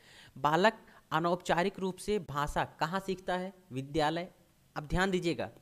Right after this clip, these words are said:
क्वेश्चन देखकर आप तुरंत रिप्लाई ना, पहले क्वेश्चन देखिए। अनौपचारिक रूप से, औपचारिक और अनौपचारिक दोनों में अंतर है, तो अब बताइए,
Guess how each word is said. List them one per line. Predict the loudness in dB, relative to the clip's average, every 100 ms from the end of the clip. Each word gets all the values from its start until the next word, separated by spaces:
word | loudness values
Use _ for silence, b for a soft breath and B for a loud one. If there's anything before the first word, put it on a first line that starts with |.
| _ _ b b b b b _ _ _ _ _ _ -20 0
क्वेश्चन | 4 4 2 0
देखकर | 0 0 2
आप | 2 2
तुरंत | 2 2
रिप्लाई | -2 0 0
ना, | -2 -6
पहले | -4 -4
क्वेश्चन | -2 -2 -2 -4
देखिए। | -4 -2 -4 -4 -6
अनौपचारिक | -2 4 4 6 2 2 0
रूप | -6 -8
से, | -10 -12 -14 _ -6
औपचारिक | -6 -4 -2 -2 0
और | -2 -2
अनौपचारिक | -2 -4 -2 -2 -2 -4
दोनों | -6 -4 -4
में | -6 -8
अंतर | -8 -8 -6 -6
है, | -4 -2 -2 -4
तो | -8 -20 _ _ _ _ -10
अब |
बताइए, | -8 -6 -6 -6 -8